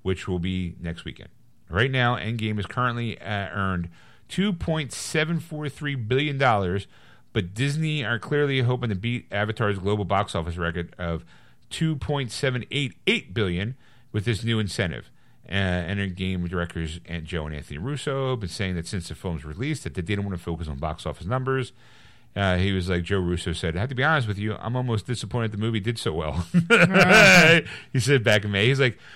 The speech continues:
Speaker 1: "Because it's like the box office story is literally dominating the conversation, and it's not the most interesting part of the story." Uh, that week, Anthony Russo doubled down on that stance at the M T V Movie and Television Awards when asked about the battle for number, number one with Avatar.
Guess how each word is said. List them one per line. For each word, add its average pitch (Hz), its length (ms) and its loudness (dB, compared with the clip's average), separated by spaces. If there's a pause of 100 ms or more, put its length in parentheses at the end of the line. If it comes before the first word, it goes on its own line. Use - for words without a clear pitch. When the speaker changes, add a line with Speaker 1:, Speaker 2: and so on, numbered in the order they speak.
(180)
Speaker 1:
"Because 180 200 4
it's 165 140 0
like 160 220 2
the 143 80 -2
box 170 320 2
office 139 180 -2
story 139 200 -2
is 104 100 -4
literally 117 320 0
dominating 98 460 2
the 90 80 -4
conversation, 92 640 -2
and 82 160 -4
it's 82 100 -10
not 104 180 -4
the 101 60 -10
most 87 280 -2
interesting 85 400 -8
part 82 180 -4
of 78 40 -6
the 92 60 -6
story." 131 460 -6 (760)
Uh, 110 200 0
that 123 240 4
week, 123 360 -4
Anthony 117 300 -4
Russo 113 320 -4
doubled 101 300 -2
down 143 200 0
on 117 100 -2
that 95 160 -4
stance 95 360 -6
at 82 80 -12
the 101 100 -2
M 110 100 0
T 110 120 -6
V 98 140 -2
Movie 104 320 -2
and 87 100 -6
Television 151 400 -2
Awards 85 420 -4 (340)
when 101 120 -4
asked 107 300 -4
about 107 180 0
the 98 60 -8
battle 101 260 2
for 92 140 -6
number, 90 340 -4
number 87 260 -6
one 90 140 -2
with 85 100 -4
Avatar. 92 480 -4